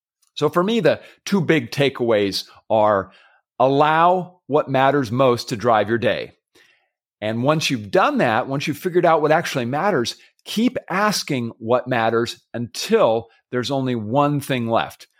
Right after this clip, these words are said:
So no, according to Keller, everything does not matter equally. Rather, doing the most important thing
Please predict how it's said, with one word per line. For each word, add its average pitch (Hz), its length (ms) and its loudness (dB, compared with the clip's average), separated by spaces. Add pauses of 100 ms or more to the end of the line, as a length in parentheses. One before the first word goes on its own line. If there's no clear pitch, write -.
(680)
So 156 220 0
no, 127 400 0
according 170 600 0
to 185 140 -4
Keller, 139 540 2 (200)
everything 143 720 0
does 120 220 -2
not 110 260 0 (160)
matter 110 400 0
equally. 92 480 -8 (580)
Rather, 131 600 0 (100)
doing 139 380 0
the 117 100 -2
most 143 460 0
important 120 460 -2
thing 117 420 -4